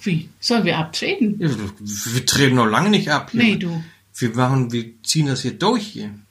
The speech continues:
Speaker 1: Aber sowas.
Speaker 2: Bis zum bitteren Ende wird
Speaker 1: Jo.
Speaker 2: durchgezogen.
Speaker 1: Wir müssen noch ein bisschen das Altersheim aufmischen, ne?
Speaker 2: Ja, aber wie kann man denn hier, sollen wir da irgendwie mal was reinquatschen? Vielleicht
Speaker 1: Ich
Speaker 2: merken,
Speaker 1: weiß ja gar
Speaker 2: merken die
Speaker 1: nicht.
Speaker 2: das gar nicht hier.
Speaker 1: Keine Ahnung, wie
Speaker 2: Wie, dr-, wie
Speaker 1: das
Speaker 2: geht
Speaker 1: denn?
Speaker 2: denn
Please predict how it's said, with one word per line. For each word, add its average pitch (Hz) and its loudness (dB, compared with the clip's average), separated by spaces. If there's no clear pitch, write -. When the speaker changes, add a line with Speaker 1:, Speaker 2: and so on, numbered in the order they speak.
Speaker 1:
Aber 160 0
sowas. 196 0
Speaker 2:
Bis 220 0
zum 220 0
bitteren 208 2
Ende 208 -2
wird 202 2
Speaker 1:
Jo. 202 4
Speaker 2:
durchgezogen. 160 0
Speaker 1:
Wir 277 2
müssen 240 2
noch 208 4
ein - -4
bisschen 196 0
das 165 -2
Altersheim 165 0
aufmischen, 175 -2
ne? 170 -2
Speaker 2:
Ja, 131 4
aber 139 2
wie 135 -6
kann - -8
man 165 0
denn 151 0
hier, 139 -2
sollen 151 4
wir 175 4
da 160 4
irgendwie 160 4
mal 147 4
was 127 -4
reinquatschen? - -6
Vielleicht - -4
Speaker 1:
Ich - 2
Speaker 2:
merken, 170 0
Speaker 1:
weiß 226 -2
ja 220 -4
gar - -6
Speaker 2:
merken 170 4
die 131 2
Speaker 1:
nicht. 123 -2
Speaker 2:
das - -6
gar 107 0
nicht 107 -6
hier. 113 -8
Speaker 1:
Keine 190 -2
Ahnung, 202 0
wie 180 0
Speaker 2:
Wie, 147 4
dr-, 139 2
wie 139 0
Speaker 1:
das 127 0
Speaker 2:
geht 139 4
Speaker 1:
denn? 208 4
Speaker 2:
denn 233 4